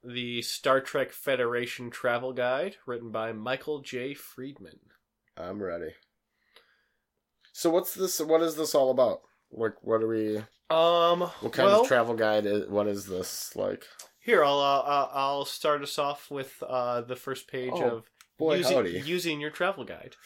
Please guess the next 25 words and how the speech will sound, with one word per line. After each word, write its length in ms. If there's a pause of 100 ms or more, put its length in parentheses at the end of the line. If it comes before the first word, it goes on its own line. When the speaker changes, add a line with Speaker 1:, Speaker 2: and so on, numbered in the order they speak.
(120)
Speaker 1:
<laughs> 80 (640)
Uh, 320
so 400
the 140
purpose 380
of 120
this 200
travel 340
guide 340 (320)
is 200
to 100
make 240
your 160
voyage 480
through 160
Federation 640
space 520 (180)
and 240
beyond 560 (160)
as 180
comfortable 720
and 240
enjoyable 560
as 100
possible, 560